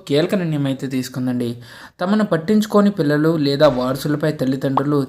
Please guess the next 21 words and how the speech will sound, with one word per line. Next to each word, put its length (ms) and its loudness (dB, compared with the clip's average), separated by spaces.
చర్యలు 340 0
తీసుకునే 360 -2
అవకాశం 400 -2
కల్పిస్తూ 400 -6
ప్రభుత్వం 500 -2
కొత్త 260 -4
మార్గదర్శకాలు 720 -4
జారీ 340 -6
చేసింది. 440 -4
రెండు 260 -2
వేల 200 2
పదిహేడు 440 2
సీనియర్ 400 -4
సిటిజన్ 480 -6
చట్టం 200 -8
ప్రకారంగా 720 0
పిల్లలు 300 4
తమ 240 0
తల్లిదండ్రులు 640 0
నిర్లక్ష్యం 520 -4
చేస్తే 440 -2